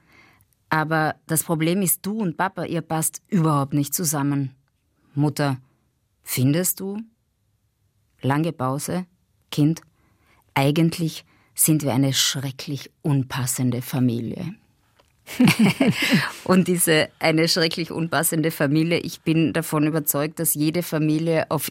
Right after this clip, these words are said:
ihre Art eine schrecklich unpassende Familie ist und finde, dass das ein schönes Bild ist, dass dieses Kind für diesen Zustand Familie, in den wir alle ungefragt geworfen werden, gefunden hat.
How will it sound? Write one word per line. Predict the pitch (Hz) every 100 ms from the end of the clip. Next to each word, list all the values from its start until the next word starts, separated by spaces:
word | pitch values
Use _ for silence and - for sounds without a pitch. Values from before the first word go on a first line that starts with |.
| -
ihre | 180 196 175 -
Art | 131 156 - - - - - - - -
eine | 151 160
schrecklich | 160 165 196 180
unpassende | - 180 170 170 165 165
Familie | 160 147 160 160
ist | 143 165
und | - 147 -
finde, | 147 156
dass | 156 147
das | 139 -
ein | 139
schönes | 143 - 160 160 151
Bild | - 156 156
ist, | 139 139 147
dass | 131
dieses | 143 - 135
Kind | - 170 143 139 - - - - - -
für | - - 143
diesen | 151 - 147
Zustand | 143 170 170 - 139 139 139
Familie, | - 143 139 143 151 156 143
in | 143
den | 139 139 147
wir | 147 139 139 135
alle | - 139 151
ungefragt | - 147 156 - 143 131 139 -
geworfen | 143 135 113 - 143
werden, | 135 135 135 139
gefunden | 135 - 139 131 123 113
hat. | -